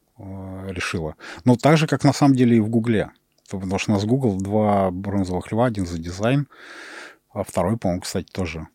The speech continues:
типа за дизайн. То есть там, там зарешал кейсы, арт-дирекшн как бы внутри проекта, чем, чем идея, да. То есть концептуально я не думаю, что он кого-то удивил. Типа люди посмотрели такие, «Блин, нифига себе, вот эта идея». Я, я, вот я сомневаюсь, что так было. То есть скорее они оценили, как бы, что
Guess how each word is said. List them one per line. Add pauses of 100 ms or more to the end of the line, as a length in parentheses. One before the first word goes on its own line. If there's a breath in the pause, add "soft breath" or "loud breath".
(140)
типа
за
дизайн.
То
есть
там, (320)
там
зарешал
кейсы,
арт-дирекшн
как
бы
внутри
проекта,
чем,
чем
идея,
да.
То
есть
концептуально
я
не
думаю,
что
он
кого-то
удивил. (540 loud breath)
Типа
люди
посмотрели
такие,
«Блин,
нифига
себе,
вот
эта
идея».
Я,
я,
вот
я
сомневаюсь,
что
так
было.
То
есть
скорее
они
оценили,
как
бы,
что